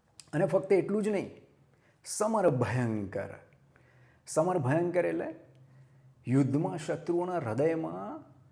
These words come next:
ખળભળાટ મચાવી દે, એમને ભય પેદા કરે, એવું સમર ભયંકર, અતિ બલબીરા, ખૂબ જ બળવાન અને વીરતાપૂર્ણ આવું સ્વરૂપ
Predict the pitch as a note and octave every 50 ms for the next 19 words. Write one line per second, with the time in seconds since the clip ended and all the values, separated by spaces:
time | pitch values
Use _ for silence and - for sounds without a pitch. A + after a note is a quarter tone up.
0 | - - - - - _ _ - - C#3+ E3 D#3 B2 A#2+ D3 D#3+ E3 D#3 C#3+ C#3+
1 | D3 C#3 - C3 C3 C3 A#2+ A#2+ A#2+ A#2+ B2 C3+ C#3+ C#3 B2 G#2+ F#2+ E2+ - A#2+
2 | D#3+ F3 E3 D#3 C#3 B2+ A#2+ G#2 G#2 - F#2 - - - - - - - - _
3 | - _ _ - E3+ G3+ G3+ D#3+ A2+ F#2+ - - - - - G#3 A3 G#3+ G3+ F3+
4 | C#3+ B2 A2 G#2+ A2 B2 B2+ A#2 A2 G#2 G2+ F#2 - A#2 G#2 G2+ - - - -
5 | F3+ F#3+ - G3 F#3 D#3+ C#3+ C3 A#2 A#2 G#2 G2+ G#2 G2 G2 - - B2 - -
6 | - - - - D#3+ E3 F3+ E3+ C#3+ B2+ A#2 A#2 A#2 A#2 B2 B2+ C#3+ D3+ D3+ D3+
7 | C#3+ C#3 C3+ C3 B2+ A#2 G#2 F#2 F#2 G#2 A#2 B2 B2 A#2 A#2+ - A#2 G#2+ G2+ -
8 | - B2+ C3+ C#3 C3+ C3 B2 A#2 G#2+ G#2+ G#2+ G#2+ G#2 - - A2 A2+ C3 D3 B2+
9 | G2 - - -